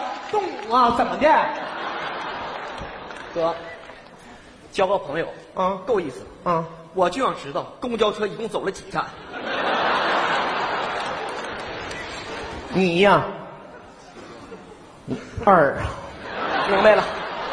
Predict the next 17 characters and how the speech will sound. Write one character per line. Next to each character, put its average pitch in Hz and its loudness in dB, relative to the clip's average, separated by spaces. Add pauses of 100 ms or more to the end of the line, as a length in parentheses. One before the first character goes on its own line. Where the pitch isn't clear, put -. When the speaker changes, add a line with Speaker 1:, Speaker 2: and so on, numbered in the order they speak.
(880)
Speaker 2:
姐 240 8
夫， 247 8
我 - 2
算 180 6
明 - 0
白 - -2
了。 - - (720)
公 269 0
交 247 8
车 247 2
一 196 -4
共 233 -4
吃 - -2
了 226 8
两 190 2
碗 160 2
面。 180 0